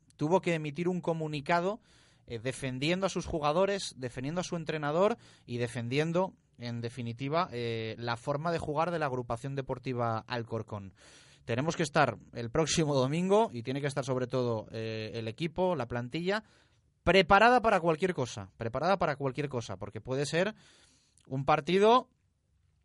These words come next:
iba a decir desagradable, pero en el que el Alcorcón desespere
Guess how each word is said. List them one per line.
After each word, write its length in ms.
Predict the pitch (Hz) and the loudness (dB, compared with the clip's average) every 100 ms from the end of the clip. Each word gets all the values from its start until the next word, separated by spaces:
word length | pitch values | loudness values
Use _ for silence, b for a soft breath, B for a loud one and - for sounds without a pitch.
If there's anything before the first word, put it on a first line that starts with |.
| _ _ _ | _ _ _
iba 200 | 117 117 | -12 -4
a 40 | 143 | -2
decir 240 | 151 190 | 0 0
desagradable, 800 | 123 - 117 120 139 185 214 233 | 0 0 0 2 6 6 6 4
pero 840 | 170 139 123 117 107 101 101 101 - | 2 2 2 0 -2 -6 -10 -14 -16
en 160 | 107 101 | -14 -12
el 140 | 101 | -12
que 680 | 107 101 101 98 98 98 90 | -10 -8 -8 -8 -10 -12 -10
el 80 | 104 | -8
Alcorcón 440 | 107 107 110 131 | -6 -8 -8 -4
desespere 580 | 196 156 - - 113 - | -4 -4 -4 -4 -4 -6